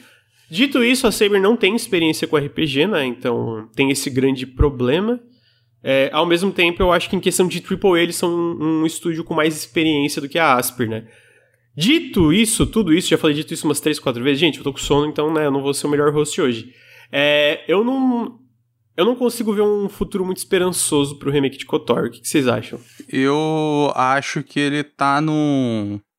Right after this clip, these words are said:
Speaker 2: eu não, eu acho ainda que esse, aquele número de, de gente é contando as divisões, mas, enfim. O, o, o que eles, era uma divisão que parecia ser mais voltada pra,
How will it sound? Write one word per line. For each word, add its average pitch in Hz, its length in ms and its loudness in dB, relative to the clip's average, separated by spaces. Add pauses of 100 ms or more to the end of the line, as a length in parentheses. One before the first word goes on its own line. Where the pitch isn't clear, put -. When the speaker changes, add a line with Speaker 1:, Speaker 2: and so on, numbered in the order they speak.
(420)
Speaker 2:
eu 180 180 2
não, 233 320 2
eu 160 220 2
acho 170 340 0
ainda 165 320 2
que 175 140 -4
esse, 170 260 -2
aquele 143 460 0
número 139 440 2
de, 117 460 0
de 110 180 -4
gente 120 400 -2
é 131 80 2
contando 131 420 0
as 131 100 2
divisões, 120 640 0
mas, 160 360 -2
enfim. 123 360 0 (500)
O, 156 460 0
o, - 20 2 (160)
o 147 40 -8
que - 120 -2
eles, 240 380 0 (580)
era 175 180 0
uma 220 140 2
divisão 214 400 0
que 208 100 -2
parecia 202 640 0
ser 196 160 -2
mais 190 300 0
voltada 170 640 0
pra, 170 960 0